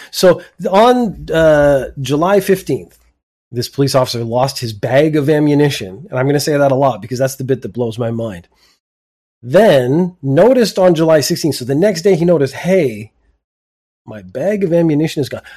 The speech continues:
My first thought when they said bag of ammunition was actually Ziploc <laughs> bag, but the store employee who found the bag didn't know he was carrying live ammunition in his hand.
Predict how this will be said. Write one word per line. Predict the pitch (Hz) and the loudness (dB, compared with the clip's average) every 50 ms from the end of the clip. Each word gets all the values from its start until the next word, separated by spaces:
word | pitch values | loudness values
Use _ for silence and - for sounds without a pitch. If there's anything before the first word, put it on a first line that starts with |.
| - _ _ | -20 _ _
My | 165 196 226 226 | -2 0 0 -2
first | - - 320 349 359 277 - - | -2 -4 -2 0 0 0 -2 -2
thought | - 226 233 214 160 | 2 2 4 4 4
when | 151 156 151 | 2 0 0
they | 147 143 | 0 0
said | - 160 151 131 113 - | 0 -2 -2 -2 -6 -6
bag | 127 139 143 143 139 | -4 -2 -2 0 -2
of | 139 131 | 0 0
ammunition | 135 131 131 131 123 127 131 127 113 117 117 | 0 0 0 0 0 0 -2 -2 -4 -8 -12
was | 113 113 - - | -12 -14 -14 -12
actually | - 135 202 190 175 - - - 143 120 120 110 98 90 90 104 117 _ _ _ _ _ _ _ _ _ _ _ _ _ _ _ _ _ _ _ _ _ _ _ _ _ _ 127 | -10 -6 -4 -4 -4 -4 -4 -4 -4 -6 -6 -10 -14 -18 -20 -20 -20 _ _ _ _ _ _ _ _ _ _ _ _ _ _ _ _ _ _ _ _ _ _ _ _ _ _ -12
Ziploc | 123 120 151 151 - 165 143 135 170 - - | -4 -4 -4 -2 -2 -2 0 0 -2 -2 -4
<laughs> | - 139 - | -6 -4 -2
bag, | 233 254 254 220 - - - - - - _ _ - | -2 -2 -2 -6 -10 -18 -20 -20 -20 -20 _ _ -10
but | 139 139 190 170 135 113 - - | 0 2 2 2 2 0 -4 -10
the | 143 131 143 135 | -6 -4 -4 -4
store | - - 202 185 226 233 | -2 0 2 4 4 4
employee | 226 226 208 220 208 202 202 190 185 175 | 4 2 2 0 0 2 4 4 4 2
who | 156 156 147 139 | 0 0 -4 -2
found | 139 - 180 196 220 214 | 0 2 2 2 4 2
the | 170 135 | 0 0
bag | 117 131 123 120 123 127 117 | -2 -4 -4 -4 -4 -6 -4
didn't | 120 156 151 170 165 123 | -4 -2 0 0 0 2
know | 143 143 139 | 2 2 2
he | 131 123 135 | 2 2 0
was | 127 127 123 | -2 -2 -4
carrying | - - 135 131 131 131 123 123 | -6 -4 0 0 2 2 0 0
live | 123 120 123 123 117 120 | -2 -2 -2 -4 -4 -4
ammunition | 117 120 123 117 113 120 113 - 117 113 | -6 -6 -4 -4 -4 -6 -6 -6 -8 -10
in | 110 107 | -10 -12
his | 107 | -8
hand. | - 156 151 135 117 95 90 - - - - | -6 -2 -2 -2 -2 -4 -10 -16 -20 -20 -20